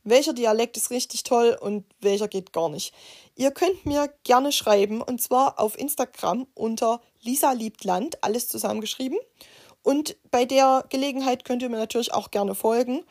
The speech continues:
um das Landleben im Erzgebirge auch visuell so ein Stück zu erleben. Ich werde da immer mal ein bisschen was posten und euch teilhaben lassen, was es bei uns in der Umgebung so Schönes gibt und auch, was ich so mache,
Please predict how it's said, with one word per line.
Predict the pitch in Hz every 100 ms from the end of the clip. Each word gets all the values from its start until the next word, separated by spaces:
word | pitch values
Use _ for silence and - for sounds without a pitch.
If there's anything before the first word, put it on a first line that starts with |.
| - - - _ -
um | 269 311 330
das | 285 -
Landleben | 233 247 240 247 240
im | 233
Erzgebirge | - 233 - 214 220 220 -
auch | - 202 214
visuell | 320 392 - 196
so | 202
ein | 196
Stück | - 202 -
zu | -
erleben. | 190 196 208 208
Ich | -
werde | 262 254 254
da |
immer | 233 214
mal | 202 190
ein |
bisschen | 190 208 - 214
was | 220
posten | 294 269 269 - 254 247 254 - - - _ _
und | - 220 -
euch | 190 208 -
teilhaben | 262 262 233 220
lassen, | 208 214 214
was | 196 190
es | 190
bei | 202 -
uns | 220 208
in | 202
der | 202
Umgebung | 202 214 226 202 202
so | 196
Schönes | - 190 190
gibt | - 254 - - _ _ _ _
und | 233 220
auch, | 190 190
was | 190 -
ich | 233 - - _ _ _ _ _ -
so | 226 233 226
mache, | 180 190 208 - 233 220